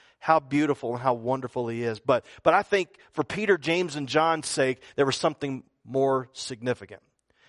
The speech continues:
Again, remember when Jesus said, that, back in verse thirty-one,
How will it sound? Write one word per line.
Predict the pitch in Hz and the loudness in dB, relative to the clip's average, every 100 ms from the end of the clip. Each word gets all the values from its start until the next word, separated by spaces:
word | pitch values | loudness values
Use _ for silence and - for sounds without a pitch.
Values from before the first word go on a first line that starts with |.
| _ | _
Again, | - 123 185 180 120 - | -4 -2 0 0 -4 -10
remember | 135 139 165 226 190 160 | -4 -2 2 2 2 2
when | 147 | -2
Jesus | 123 151 165 135 - | -2 -4 -4 -6 -8
said, | - 104 82 _ _ _ _ _ _ _ _ _ _ _ _ _ _ _ _ _ _ | -4 -4 -4 _ _ _ _ _ _ _ _ _ _ _ _ _ _ _ _ _ _
that, | 160 139 - | -2 -2 2
back | 151 156 | 2 2
in | 143 | 0
verse | 143 143 | 0 0
thirty-one, | - 151 147 131 104 95 | 0 0 2 0 -2 -4